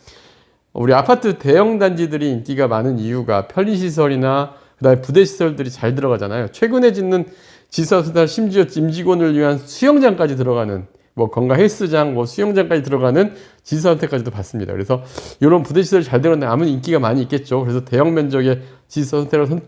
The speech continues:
지식산업센터를 선택하는 게 나아 보이고, 그다음에 황금성을 고려하면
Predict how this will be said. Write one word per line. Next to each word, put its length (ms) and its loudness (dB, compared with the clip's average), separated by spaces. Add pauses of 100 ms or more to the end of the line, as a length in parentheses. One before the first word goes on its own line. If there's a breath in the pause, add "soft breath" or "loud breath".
지식산업센터를 840 -2
선택하는 420 -2
게 60 -2
나아 340 0
보이고, 480 -4 (380 loud breath)
그다음에 520 2
황금성을 680 2
고려하면 640 0